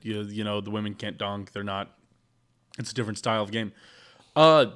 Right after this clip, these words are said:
the way the guys are playing, I don't know if you guys have watched basketball much lately, but a dunk is essentially just them getting an open breakaway to, to a layup. And they don't do that a ton anymore, and it's a lot more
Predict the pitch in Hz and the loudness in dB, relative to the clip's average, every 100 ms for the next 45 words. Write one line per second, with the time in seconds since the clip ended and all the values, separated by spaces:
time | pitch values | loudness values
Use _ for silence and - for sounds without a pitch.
0 | - 123 131 240 381 247 113 - 180 302 | -4 0 6 6 6 2 0 0 2 2
1 | 202 120 117 107 104 226 285 226 156 135 | 2 -2 -2 -4 0 2 2 2 2 2
2 | 131 113 101 104 175 - - 117 104 147 | 2 0 -2 2 4 2 -2 -2 4 4
3 | 196 - 107 98 95 95 - 113 107 131 | 4 -4 -4 -4 -4 -6 -6 -4 -2 -2
4 | 123 175 139 220 294 294 135 120 107 170 | 0 0 0 4 4 2 0 -2 -2 -4
5 | - 139 113 135 - _ _ _ _ - | -2 -2 -2 -6 -10 _ _ _ _ -6
6 | 120 147 127 139 127 113 107 123 123 113 | 0 0 2 2 2 0 0 0 2 0
7 | 107 95 113 110 107 104 98 101 - - | -2 -2 -2 -2 -2 -2 -4 -10 -12 -10
8 | 101 92 120 95 - - 110 107 123 101 | -8 -4 -4 -4 -10 -16 -8 -2 -2 -4
9 | - 139 165 135 156 156 175 160 - 117 | 0 2 2 0 0 4 4 2 -4 -4
10 | 110 104 101 98 92 98 104 135 196 127 | -4 -4 -4 -6 -6 -10 0 4 4 2
11 | 117 120 | 0 0